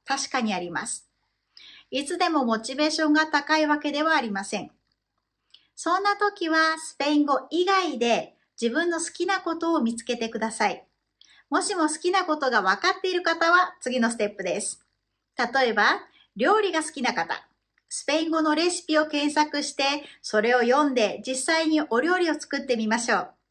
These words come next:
サッカーが好きという方は、スペイン語のサッカーのニュースを読んでみましょう。誰か好きな有名人がいる場合は、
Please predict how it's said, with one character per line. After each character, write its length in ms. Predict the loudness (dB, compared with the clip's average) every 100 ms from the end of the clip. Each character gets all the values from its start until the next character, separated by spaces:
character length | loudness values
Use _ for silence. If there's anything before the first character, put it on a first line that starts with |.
| _ _ _ _ -20 -16
サ 200 | -2 0
ッ 120 | 2
カ 120 | 2
ー 80 | 2
が 120 | 2
好 80 | -2
き 160 | -6 -2
と 120 | 0
い 40 |
う 60 | 0
方 280 | -2 0 2
は、 220 | 4 2
ス 140 | -2
ペ 140 | -4 -2
イ 40 |
ン 60 | -2
語 100 | -2
の 100 | -2
サ 180 | 0 -2
ッ 140 | 0
カ 100 | 0
ー 60 | 2
の 120 | 0
ニ 160 | 0
ュ 80 | -2
ー 40 | -4
ス 200 | -2 -2
を 80 |
読 160 | 0 -2
ん 80 | 0
で 80 | 0
み 100 | 0
ま 140 | 0
し 120 | 0
ょ 60 | -2
う。 160 | -4 _ _ _ _ _ _ _ _ -20 -20 -16 2
誰 280 | 4 4 2
か 220 | 2 2
好 80 | -2
き 160 | -2 0
な 120 | 0
有 240 | 0 0
名 200 | 0 0
人 220 | 0 -2 2
が 140 | 2
い 100 | 2
る 100 | 0
場 100 | 2
合 160 | 2 2
は、 260 | 2 4